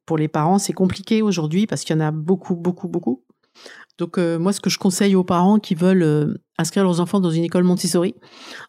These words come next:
déjà, c'est qu'ils demandent, euh, la formation et l'expérience, non seulement des enseignants, mais aussi des dirigeants. Parce que je pense que pour bien diriger une école Montessori, il faut, euh,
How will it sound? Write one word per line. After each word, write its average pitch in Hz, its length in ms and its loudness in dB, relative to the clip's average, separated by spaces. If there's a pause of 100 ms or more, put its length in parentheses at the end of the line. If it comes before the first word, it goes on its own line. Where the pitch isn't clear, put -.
déjà, 175 260 0
c'est 233 140 -2
qu'ils - 160 -4
demandent, 190 400 4
euh, 160 680 0
la 160 300 0
formation 165 760 -2 (140)
et 185 360 2 (380)
l'expérience, 185 1120 -2 (460)
non 202 160 4
seulement 208 320 2
des 180 180 -2
enseignants, 170 580 -2
mais 160 140 0
aussi 165 340 -4
des 175 100 0
dirigeants. 151 420 -2 (180)
Parce - 140 -12
que - 100 -8
je 156 100 -6
pense 190 160 -2
que - 80 -8
pour 151 300 -2
bien 175 280 0
diriger 165 360 -2
une 160 80 0
école 156 200 -2
Montessori, 160 520 -2 (520)
il 147 140 -4
faut, 196 420 2
euh, 147 380 0